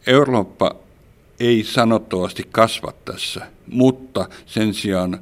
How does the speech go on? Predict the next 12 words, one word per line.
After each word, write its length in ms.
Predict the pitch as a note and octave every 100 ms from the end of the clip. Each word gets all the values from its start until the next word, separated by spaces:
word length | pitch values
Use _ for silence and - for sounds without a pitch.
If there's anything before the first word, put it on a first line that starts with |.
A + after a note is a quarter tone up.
| -
Afrikka 580 | - A#2 - B2 - F#2
on 180 | F#2 F2
vielä 420 | G2 F2 F2+ F2 - -
se-, 300 | - G#2 G#2
sellaista 460 | G#2+ G2+ F#2+ - F#2
aluetta, 440 | F#2+ F#2 F2 -
mi-, 240 | E2+ E2+ D#2+
mi-, 340 | F2 F2 F2+
missä 380 | F2+ F#2 - F2+
on 140 | F#2
valtavaa 480 | F#2+ F#2+ F#2+ F2+ F2
kasvua. 600 | - F#2 - E2+ F2+ F2